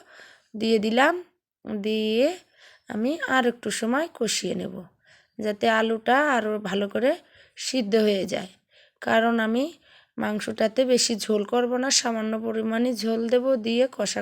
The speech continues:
কষা করে রান্না করব। দেখুন, আমি এভাবে ভালো করে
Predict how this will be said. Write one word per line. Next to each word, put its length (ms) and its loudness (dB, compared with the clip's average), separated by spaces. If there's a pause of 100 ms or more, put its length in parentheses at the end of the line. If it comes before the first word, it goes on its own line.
কষা 200 -8
করে 260 -2
রান্না 320 -4
করব। 420 -8 (920)
দেখুন, 440 -4 (680)
আমি 280 -2 (640)
এভাবে 280 0
ভালো 280 0
করে 280 0